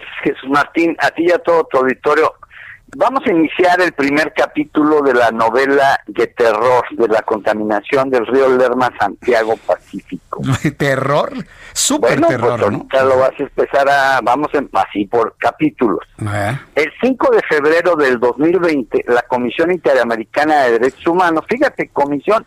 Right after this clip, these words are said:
Speaker 1: Interamericana, emitió la resolución siete diagonal veinte M C siete cero ocho diagonal diecinueve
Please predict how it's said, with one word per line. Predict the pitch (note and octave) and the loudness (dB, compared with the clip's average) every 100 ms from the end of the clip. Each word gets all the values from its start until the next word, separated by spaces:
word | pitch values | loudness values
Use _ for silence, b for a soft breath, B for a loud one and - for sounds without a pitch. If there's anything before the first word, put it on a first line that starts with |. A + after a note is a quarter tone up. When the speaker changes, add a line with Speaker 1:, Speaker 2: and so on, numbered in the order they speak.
| - | -4
Speaker 1:
Interamericana, | A3+ B3+ - G3+ G3+ F3 D#3+ D#3 - - - _ B B B B B B B B - | -2 -2 0 0 2 0 0 -4 -6 -12 -12 _ B B B B B B B B -6
emitió | D3 D3+ D3 G3+ G#3+ | -2 -2 -2 0 2
la | G#3 | 2
resolución | E3+ D3+ C#3 C#3 - F3 - | 0 0 0 0 0 -2 0
siete | F#3+ - F#3 | -2 0 0
diagonal | D3+ C3 C#3 D#3 | 2 2 2 2
veinte | D3 D#3 D#3 E3+ D#3+ | 0 -2 -2 -2 -2
M | D3+ D3+ C3+ | 0 0 -2
C | - D#3 - | 0 0 0
siete | D3+ C#3+ C#3+ | -2 0 -2
cero | - C#3 C3+ | 0 2 2
ocho | C3+ C3+ | 0 0
diagonal | A#2+ A2 A#2+ C#3 | 0 0 0 0
diecinueve | D3 - D#3 D3+ C3+ E3+ | -2 0 0 2 2 0